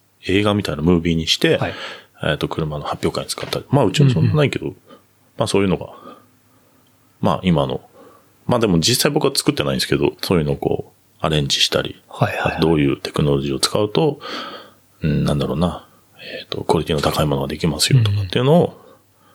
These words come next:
Speaker 1: 今はそれを探したり作ったり見つけたりっていうのをやってる。
Speaker 2: なるほど。え、今一個目の話でいくと、その、
Speaker 1: あ、そう。そっちの話になっちゃったね。
Speaker 2: く-、えっと、年-、年度で
Speaker 1: はい。
Speaker 2: 一分の一で作るっていうのはもう今、キャドに完全に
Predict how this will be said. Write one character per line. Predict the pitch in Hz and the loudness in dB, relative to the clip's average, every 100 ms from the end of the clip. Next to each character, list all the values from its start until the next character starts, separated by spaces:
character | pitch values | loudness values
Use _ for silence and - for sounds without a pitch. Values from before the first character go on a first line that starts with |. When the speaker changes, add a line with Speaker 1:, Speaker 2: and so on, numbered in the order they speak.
| _ _ _ | _ _ _
Speaker 1:
今 | - 87 | 0 2
は | 135 | 4
そ | - | 2
れ | 71 | 2
を | |
探 | - 76 - | 0 0 0
し | - | -2
た | 73 | -4
り | - | -4
作 | - - | -4 -4
っ | |
た | - | -10
り | 73 | -10
見 | - | -8
つ | - | -8
け | - | -8
た | - | -10
り | |
っ | _ - | _ 0
て | |
い | 117 | 2
う | |
の | 110 | 2
を | |
や | 101 104 | -2 -8
っ | |
て | - | -10
る。 | - | -14
Speaker 2:
な | |
る | - | -18
ほ | - - - - - | -18 -16 -16 -12 -2
ど。 | 196 | -2
え、 | - - - - - | -2 -10 -20 -14 0
今 | 233 160 | 2 4
一 | 113 - | 0 -2
個 | 190 | 0
目 | 214 | 2
の | 214 | 4
話 | 151 156 147 | 4 4 2
で | 156 | 2
い | 143 | 0
く | |
と、 | - 143 | -2 -2
そ | 156 | 2
の、 | |
Speaker 1:
あ、 | |
そ | 143 135 135 | 4 4 2
う。 | - | 0
そ | - | 0
っ | |
ち | |
の | 160 | 2
話 | 98 | 0
に | 73 | -2
な | 69 | -4
っ | |
ち | - | 0
ゃ | |
っ | |
た | 170 | 2
ね。 | - | 2
Speaker 2:
く-、 | - - - | -2 -2 0
え | 135 | 2
っ | |
と、 | 135 123 123 - - - | 4 2 2 -6 -10 -2
年-、 | 160 226 247 226 - - - - | 2 2 2 0 -2 -12 -8 2
年 | 160 175 | 4 6
度 | 135 107 | 4 4
で | 104 90 | 2 2
Speaker 1:
は | 107 85 | 2 2
い。 | 160 | 0
Speaker 2:
一 | 139 151 | 2 4
分 | 151 | 6
の | 147 | 6
一 | 147 - | 2 2
で | 135 | 0
作 | - - 147 | -2 0 2
る | 135 | 2
っ | |
て | - 180 | -2 0
い | |
う | |
の | 170 | 2
は | 139 | 4
も | 156 | 4
う | 175 | 6
今、 | 165 135 - | 4 4 0
キ | - | 0
ャ | 151 | 2
ド | 143 | 4
に | 156 165 - | 4 0 -2
完 | - 135 | 0 2
全 | 131 123 | 4 2
に | 120 117 | 0 -2